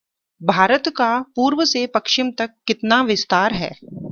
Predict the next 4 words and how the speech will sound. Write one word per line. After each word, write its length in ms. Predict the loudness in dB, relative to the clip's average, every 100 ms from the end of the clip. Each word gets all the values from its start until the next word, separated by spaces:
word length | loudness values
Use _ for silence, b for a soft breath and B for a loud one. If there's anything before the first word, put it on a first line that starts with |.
| -14 -20 _ _ _ _ _ _ _ _ _ 0
पन्द्रह 440 | 2 2 0 -2 -2
दो 160 | -2
सौ 180 | 0 -2
किलोमीटर, 600 | 0 0 0 -2 -2 -4